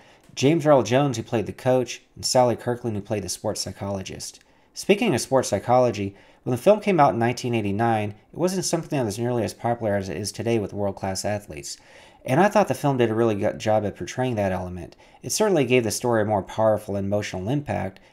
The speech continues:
as we learned the captain of the Korean team that Philip Ree has to compete against killed his older brother in a martial arts competition years earlier. So obviously, Philip's character is struggling with this. By the way, that character,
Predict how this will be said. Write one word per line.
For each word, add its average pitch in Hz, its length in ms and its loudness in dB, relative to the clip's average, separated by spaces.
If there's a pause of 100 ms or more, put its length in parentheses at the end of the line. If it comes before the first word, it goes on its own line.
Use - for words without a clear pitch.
as 110 120 -8
we 127 120 -2
learned 143 180 2
the 107 60 -4
captain 127 360 2
of 101 80 -4
the 92 60 -6
Korean 131 380 -4
team 120 180 -4
that 92 140 -6
Philip 120 280 -2
Ree 110 200 0
has 107 200 -4
to - 80 -16
compete 147 320 -4
against 127 420 -4 (240)
killed 127 200 -4
his 104 140 -2
older 117 180 4
brother 107 300 0
in 95 60 -2
a 98 40 -2
martial 98 320 -4
arts 95 160 -4
competition 98 640 -8
years 92 240 -8
earlier. 95 440 -6 (440)
So 139 180 8
obviously, 151 720 6
Philip's 175 300 4
character 117 340 2
is 95 80 -2
struggling 95 380 0
with 85 140 -12
this. 76 320 -10 (320)
By 139 160 8
the 143 120 6
way, 120 320 6 (140)
that 139 200 4
character, 120 560 2